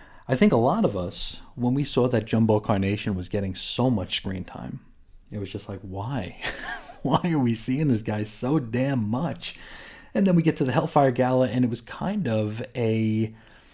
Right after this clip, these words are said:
I don't know if red herring is the right term, but, like, the Hellfire Gala is all about fashion and stuff. So we saw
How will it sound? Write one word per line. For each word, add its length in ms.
I 40
don't 100
know 80
if 100
red 160
herring 320
is 100
the 80
right 240
term, 420
but, 220
like, 380
the 80
Hellfire 380
Gala 340
is 160
all 160
about 240
fashion 600
and 120
stuff. 360
So 120
we 120
saw 260